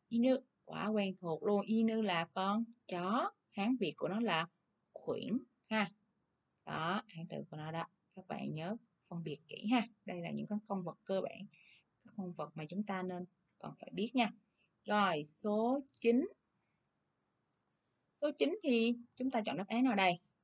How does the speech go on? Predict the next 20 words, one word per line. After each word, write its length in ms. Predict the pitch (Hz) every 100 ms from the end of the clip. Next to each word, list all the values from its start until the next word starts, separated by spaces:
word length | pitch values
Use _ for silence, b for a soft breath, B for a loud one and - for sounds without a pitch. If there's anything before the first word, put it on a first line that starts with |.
| _ _ _ _ _
Chữ 120 | -
này 140 | 226 214
là 80 |
chữ 140 | 165 165
gì? 280 | 208 202 190 - _ _ _ _ _ _
Chữ 200 | - 147 165
bán, 440 | 180 190 220 349 - _ _ _ _ _
đúng 120 | 220
không? 240 | 254 247 160 - _ _ _
Chữ 180 | - 147
bán. 400 | 170 170 180 214 320 - - _
Và 100 | 175
chữ 160 | 170 208
này 140 | 226
là 120 | 190
chữ 340 | 175 135 160 262 - _ _ - -
phân. 240 | 165 175 - _ _ _ _ - -
Phân, 220 | 160 143 131 - _ -
phân 240 | 220 214
ha. 240 | 226 208